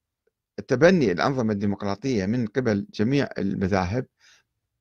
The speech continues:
يعني أن هناك تطور ديمقراطي وتجاوز للفكر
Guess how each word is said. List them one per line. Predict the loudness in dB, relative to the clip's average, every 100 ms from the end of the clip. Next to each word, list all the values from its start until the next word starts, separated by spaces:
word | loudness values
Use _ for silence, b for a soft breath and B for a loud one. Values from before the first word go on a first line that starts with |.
| _ _ _ _ _ _
يعني | 2 4 4 2 0
أن | 0
هناك | 0 2 0 -2
تطور | -8 -2 0 2 0
ديمقراطي | 0 -2 -4 -4 -4 -6 -6 -10 -10 _ _ _ _ _ _ _ 0
وتجاوز | 2 4 2 4 4 6 4 2
للفكر | -2 -4 -2 -6 -6 -6 -4 -4